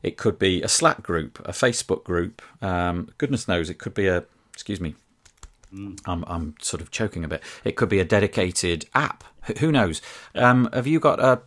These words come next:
Speaker 1: a, a preferred way? Obviously, us being in the Beaver Builder community, we've, we've gone through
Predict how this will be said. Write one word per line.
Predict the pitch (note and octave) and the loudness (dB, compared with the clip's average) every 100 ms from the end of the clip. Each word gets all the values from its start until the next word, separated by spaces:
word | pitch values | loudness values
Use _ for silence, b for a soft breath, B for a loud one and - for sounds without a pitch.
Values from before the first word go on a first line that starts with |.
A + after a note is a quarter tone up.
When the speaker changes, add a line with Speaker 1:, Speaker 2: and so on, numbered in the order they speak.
| - | -4
Speaker 1:
a, | - - | -2 -2
a | - | -6
preferred | - C3 - C3 B2 | -4 -4 0 4 4
way? | B2+ C#3 C#3+ | 4 4 4
Obviously, | C3 C3 G#2 G#2 - - | 0 0 0 -2 -6 -6
us | G#2+ - | -6 -2
being | G2+ F#2+ | -2 0
in | F#2 | 0
the | F#2 | -2
Beaver | F2+ F2+ E2 | -2 -4 -2
Builder | G2+ F2+ | -2 -2
community, | F2 E2+ D#2+ D2+ E2 | -4 -6 -6 -6 -6
we've, | E2+ E2+ - - | -4 -4 -6 -6
we've | F#2 E2 - - | -4 -6 -10 -2
gone | F#2+ F#2 | 0 0
through | E2+ - F#2+ F#2+ F2 | -4 -2 0 0 -2